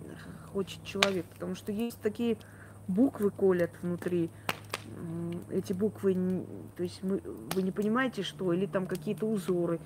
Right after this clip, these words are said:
Эти узоры могут означать, например, деньги взамен на все. И, и так далее. Демонический знак. Есть знаки агрессивных демонов. Люди колят. Ой, так красиво.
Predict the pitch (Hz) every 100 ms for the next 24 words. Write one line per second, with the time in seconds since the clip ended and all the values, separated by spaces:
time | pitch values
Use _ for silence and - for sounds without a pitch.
0 | - - - 180 226 214 247 233 208 190
1 | 202 196 202 208 254 240 180 - - 180
2 | 175 170 - - - - 170 196 233 196
3 | 190 175 170 185 180 180 190 185 170 160
4 | - 156 147 160 - - - - - _
5 | - - - - - - - - - -
6 | - - - - - 170 165 170 190 202
7 | 190 180 170 180 247 220 202 196 190 -
8 | 185 175 175 170 180 185 196 208 196 185
9 | 196 190 196 185 190 - - 165 170 170
10 | 156 170 170 175 - 208 190 220 240 220
11 | - 220 - 254 208